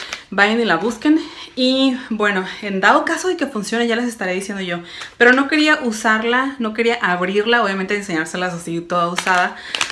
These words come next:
Primero quería hacer este video y mostrárselas a ustedes cómo es que se ve y ya después de eso entonces ya la voy a abrir yo y la voy a usar y espero que funcione igual que la otra y ya les puedo decir entonces. Esto dice,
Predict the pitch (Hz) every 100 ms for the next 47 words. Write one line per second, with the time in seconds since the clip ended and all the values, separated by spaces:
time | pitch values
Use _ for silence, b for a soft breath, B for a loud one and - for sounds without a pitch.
0 | B - 196 196 208 190 185 196 202 233
1 | 202 170 190 208 185 175 170 208 208 175
2 | - 233 277 277 220 208 214 226 202 190
3 | 294 370 B B B - 202 180 214 220
4 | 220 233 240 233 233 226 202 185 180 175
5 | 180 180 180 180 175 180 170 156 165 170
6 | 208 294 277 185 175 185 190 190 196 175
7 | 208 220 220 247 196 262 311 339 - -
8 | 214 196 185 226 302 320 190 180 185 -
9 | 190 185 185 185 220 277 277 269 302 302